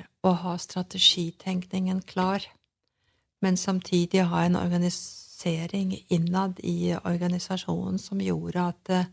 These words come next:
man måtte veldig tidlig tenke: Hvem har ansvaret for den kriseorganisasjonen? Og de måtte komme på fote igjen. De hadde jo mistet femti. En hel avdeling var jo rasert. Og da tenke igjennom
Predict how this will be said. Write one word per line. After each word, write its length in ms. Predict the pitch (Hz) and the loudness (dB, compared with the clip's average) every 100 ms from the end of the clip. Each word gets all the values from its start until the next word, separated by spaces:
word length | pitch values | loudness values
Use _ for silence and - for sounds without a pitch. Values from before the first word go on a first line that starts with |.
| _ _ _ _ _ - | _ _ _ _ _ 0
man 140 | 196 196 | 4 4
måtte 380 | 190 - 190 190 | 2 -2 -2 2
veldig 340 | 208 156 - | 2 2 -8
tidlig 400 | - 196 165 180 - _ _ _ _ _ _ _ _ | -4 -2 0 -4 -6 _ _ _ _ _ _ _ _
tenke: 400 | - 175 - 170 | -2 -2 -2 -6
Hvem 460 | 175 160 180 180 185 | -6 2 4 4 4
har 240 | 180 175 | 2 2
ansvaret 600 | 180 170 - 170 170 180 | 0 -2 -6 -6 -4 -6
for 240 | - 180 | -4 -2
den 320 | 175 170 170 180 _ _ - | 0 0 -2 -6 _ _ -2
kriseorganisasjonen? 920 | 180 - 175 170 170 170 180 202 262 _ _ _ _ _ _ _ | -2 -2 0 0 -2 -6 -2 -2 -2 _ _ _ _ _ _ _
Og 100 | 196 | 4
de 80 | 202 | 6
måtte 260 | 196 190 190 | 6 2 0
komme 300 | 196 185 170 | 0 2 2
på 160 | - 185 | -2 -4
fote 400 | - 170 - 170 | -4 -8 -4 0
igjen. 160 | 190 233 | 2 2
De 80 | 202 | -2
hadde 180 | 190 190 | 0 0
jo 60 | |
mistet 360 | 185 180 - 175 | 0 0 -4 -4
femti. 640 | - 160 160 _ 202 196 - _ - | -4 -6 -8 _ -6 -6 -8 _ -6
En 180 | - 185 | 2 4
hel 220 | 180 180 | 4 0
avdeling 500 | 170 165 165 151 185 | -2 -2 -2 0 -2
var 100 | 185 | -2
jo 140 | 170 170 | -2 -2
rasert. 540 | 175 - 196 226 _ - _ _ _ _ _ _ _ _ | -6 -8 -8 -10 _ -20 _ _ _ _ _ _ _ _
Og 120 | 202 185 | -4 0
da 180 | 180 | 0
tenke 400 | 180 - 175 - 185 | 0 0 0 2 2
igjennom 480 | 175 156 165 185 | 2 0 2 0